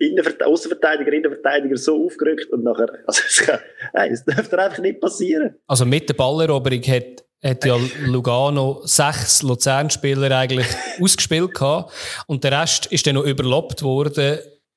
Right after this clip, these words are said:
Speaker 2: Und, ähm, nachher auch noch das Laufduell, oder? Ähm, äh, Selar gegen Badstuber und der Emini geht mit.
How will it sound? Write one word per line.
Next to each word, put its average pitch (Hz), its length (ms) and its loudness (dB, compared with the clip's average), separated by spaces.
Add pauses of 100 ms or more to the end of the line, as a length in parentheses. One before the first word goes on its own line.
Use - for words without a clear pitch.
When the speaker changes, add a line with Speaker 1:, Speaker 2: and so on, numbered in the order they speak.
Speaker 2:
Und, 123 360 0
ähm, 120 360 2 (560)
nachher 147 240 2
auch 147 80 2
noch 151 80 0
das 143 80 -2
Laufduell, 160 640 0
oder? 147 320 0
Ähm, 135 500 0 (340)
äh, 156 220 -4
Selar 151 540 2
gegen 139 420 0 (300)
Badstuber 147 640 0
und 131 140 0
der 147 100 -2
Emini 156 340 2
geht 135 260 -2
mit. 165 460 -4